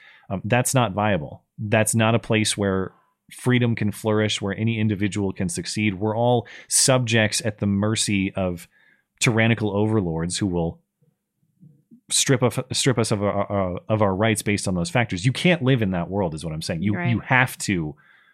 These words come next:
Speaker 1: you have to exercise that right that Thomas Jefferson was talking about.
Speaker 2: Yep.
Speaker 1: And I'm being delicate with my words here, specifically because they, <laughs> that f-,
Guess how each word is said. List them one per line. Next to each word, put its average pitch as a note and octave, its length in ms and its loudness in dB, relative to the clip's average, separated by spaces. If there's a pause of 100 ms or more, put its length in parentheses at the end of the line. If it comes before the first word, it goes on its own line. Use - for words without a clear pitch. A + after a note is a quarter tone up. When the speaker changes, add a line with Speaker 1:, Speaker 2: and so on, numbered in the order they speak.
(1040)
Speaker 1:
you A2 320 0
have C3 340 0
to G#2+ 160 0
exercise G2+ 640 -4
that F2+ 180 -4
right F2 240 -4
that F2 120 -4
Thomas F2+ 280 -4
Jefferson E2 380 -8
was D#2 100 -10
talking G2 340 -6
about. - 300 -12 (560)
Speaker 2:
Yep. G#3 140 -14 (320)
Speaker 1:
And A#2 100 0
I'm G#2 240 0
being C#3 300 6
delicate A2+ 420 2
with G2+ 140 -6
my F#2 100 0
words F#2 320 -2
here, D#2+ 240 -4 (920)
specifically A2 720 0
because E2+ 640 -6
they, F2 280 -2 (300)
<laughs> - 880 -14
that D#3 180 2
f-, E3 160 -10